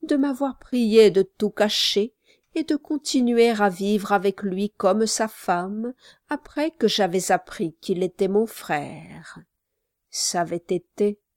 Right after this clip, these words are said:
dit-il, une conduite vile. Ainsi, toutes ces petites difficultés se trouvèrent aplanies, et nous vécûmes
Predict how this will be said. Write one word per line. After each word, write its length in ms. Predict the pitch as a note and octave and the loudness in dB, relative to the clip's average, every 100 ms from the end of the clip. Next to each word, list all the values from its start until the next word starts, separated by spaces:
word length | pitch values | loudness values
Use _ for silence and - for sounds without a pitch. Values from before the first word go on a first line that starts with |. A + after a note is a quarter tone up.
| _ | _
dit-il, 880 | - F#3 - - A#3+ G#3+ F3 E3 E3 - _ _ | -10 -8 -6 -6 -4 -2 -4 -6 -10 -16 _ _
une 260 | C4+ G3+ E3 | -2 0 -2
conduite 640 | - F3 E3+ - F3+ - | -6 -6 -4 -6 -4 0
vile. 960 | A#3 G#3 F3 E3 F3+ E3+ E3 E3 E3+ E3 _ _ _ _ _ _ _ _ _ _ _ _ _ _ - | 0 0 -6 -6 -6 -10 -10 -10 -12 -16 _ _ _ _ _ _ _ _ _ _ _ _ _ _ -12
Ainsi, 880 | F3 F3 - - - F3 E3+ G3+ A3+ - | -10 -6 -4 -2 -2 -6 -8 -10 -12 -8
toutes 320 | F#3+ F3+ G3+ | -6 -4 -4
ces 200 | F#3 G3+ | -2 -2
petites 540 | F#3+ G3 - G3 - G3+ | 0 -2 -2 -6 0 0
difficultés 1040 | F3 F#3 - G#3 A3 G#3 F#3 - G#3 C4 | 0 -6 -6 -6 -2 -4 -2 0 0 0
se 160 | - G#3 | 0 -2
trouvèrent 720 | - A3 G3 G#3 G#3 A3+ A3+ A3 | -2 -6 0 2 2 2 -2 -4
aplanies, 720 | A3+ - A3+ A3+ A3 A3 D4 _ _ - - - | -6 -2 0 2 0 -2 -4 _ _ -20 -20 -6
et 100 | F4 | -2
nous 160 | E4+ D#4+ | 0 0
vécûmes 580 | E4+ D#4 C#4+ C#4+ C#4 | 0 -2 -2 0 2